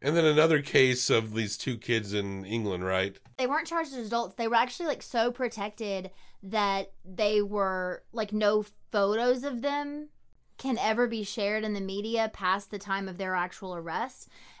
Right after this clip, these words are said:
Speaker 2: And they've been, like, very shielded. And even one of them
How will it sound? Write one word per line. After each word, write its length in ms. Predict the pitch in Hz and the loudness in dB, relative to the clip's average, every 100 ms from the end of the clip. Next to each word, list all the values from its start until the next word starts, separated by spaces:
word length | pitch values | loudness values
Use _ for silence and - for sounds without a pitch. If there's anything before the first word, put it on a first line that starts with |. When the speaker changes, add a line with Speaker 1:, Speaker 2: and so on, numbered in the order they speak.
| - | -6
Speaker 2:
And 320 | 254 226 220 | -4 -2 0
they've 200 | 220 226 | 0 2
been, 160 | 208 247 | 2 2
like, 180 | 240 208 | 0 -2
very 260 | 220 214 | -2 -2
shielded. 480 | 196 - 208 214 226 | -2 -4 -4 -4 -4
And 80 | 202 | -2
even 260 | 220 220 202 | -2 -2 -4
one 160 | 202 | -4
of 120 | 208 | -4
them 320 | 190 202 190 | -6 -6 -8